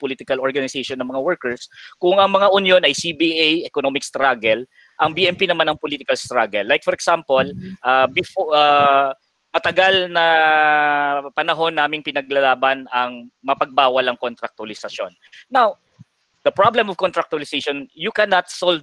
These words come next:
that in the workplace at the establishment level. Dahil ang kalaban mo dun ang, uh,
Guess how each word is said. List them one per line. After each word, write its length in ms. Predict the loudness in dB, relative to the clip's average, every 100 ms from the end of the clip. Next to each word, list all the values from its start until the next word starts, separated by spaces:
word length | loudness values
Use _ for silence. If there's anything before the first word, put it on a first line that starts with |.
| 2
that 160 | 2
in 160 | 0 -2
the 80 | 0
workplace 480 | -2 -4 -6 -6
at 160 | -6 -8
the 320 | -8 -6 -6
establishment 640 | -8 -2 -2 -2 -6 -6 -6
level. 480 | -6 0 2 4 2 -2 _ -20 _ _
Dahil 240 | 0 2 2
ang 160 | -2
kalaban 400 | -2 0 2 0
mo 80 | -2
dun 220 | -2 -2 -2
ang, 320 | -4 -6 -4
uh, 220 | 0 0